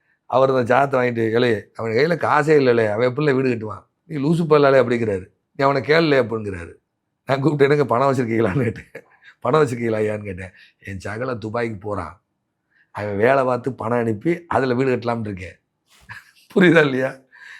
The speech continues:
இந்த கருப்பு சுப்பையா காமெடி மாதிரி, நெல்லு இனிமே இடம் வாங்கி விவசாயம் பண்ணி, so, அவங்களுக்கு என்ன திசை நடக்குது, என்ன புத்தி நடக்குது, இப்ப வீடு கட்டினா தப்பிப்பாரா,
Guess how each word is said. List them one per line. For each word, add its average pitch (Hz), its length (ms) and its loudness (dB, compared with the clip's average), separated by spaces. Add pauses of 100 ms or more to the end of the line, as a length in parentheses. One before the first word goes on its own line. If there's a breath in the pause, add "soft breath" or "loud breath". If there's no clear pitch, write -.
(120)
இந்த 127 380 2
கருப்பு 156 280 2
சுப்பையா 135 280 4
காமெடி 127 340 2
மாதிரி, 123 280 0
நெல்லு 135 300 -4
இனிமே 139 340 0
இடம் 143 380 4
வாங்கி 131 500 -4
விவசாயம் 135 500 0
பண்ணி, 127 340 -12 (460)
so, 117 220 -6
அவங்களுக்கு 98 360 -10
என்ன 151 240 -6
திசை 127 300 2
நடக்குது, 110 600 -6 (180)
என்ன 131 280 -10
புத்தி 127 320 -8
நடக்குது, 101 560 -10
இப்ப 110 200 -14
வீடு 147 240 -10
கட்டினா 135 440 -4 (420)
தப்பிப்பாரா, 113 600 0